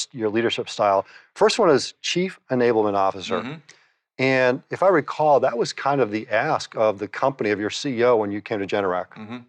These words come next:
Speaker 1: So
Speaker 2: Yeah, so, um, geez, I can't believe it's three years ago now, three plus years ago, I was interviewing for this role. And, and for all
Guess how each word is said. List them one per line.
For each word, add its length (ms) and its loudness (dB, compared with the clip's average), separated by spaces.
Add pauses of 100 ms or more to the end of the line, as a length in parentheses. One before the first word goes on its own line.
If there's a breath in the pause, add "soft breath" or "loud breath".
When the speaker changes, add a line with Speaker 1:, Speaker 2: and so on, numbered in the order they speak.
(160)
Speaker 1:
So 300 0
Speaker 2:
Yeah, 140 6
so, 500 4
um, 400 0 (160)
geez, 220 -6
I 80 -4
can't 200 -12
believe 240 -6
it's 240 -10 (360)
three 220 0
years 240 2
ago 180 -2
now, 200 -4
three 180 -8
plus 280 -6
years 180 -6
ago, 200 -4
I 40 -4
was 100 -8
interviewing 560 -8 (640 loud breath)
for 140 -4
this 200 0
role. 280 4
And, 160 -2
and 160 -6
for 140 2
all 180 6